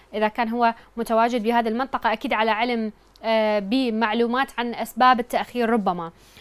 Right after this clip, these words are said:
طبعا، آه، يعني تعاني أغلب محافظات العراق وبغداد، آه، منذ عام ألفين وثلاثة من تلكؤ وتأخير الكثير من المشاريع،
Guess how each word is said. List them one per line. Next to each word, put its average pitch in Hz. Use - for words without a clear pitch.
طبعا، 339
آه، -
يعني 233
تعاني 262
أغلب 233
محافظات 214
العراق 208
وبغداد، 208
آه، 208
منذ 349
عام 247
ألفين 240
وثلاثة 226
من 220
تلكؤ 226
وتأخير 226
الكثير 226
من 220
المشاريع، 220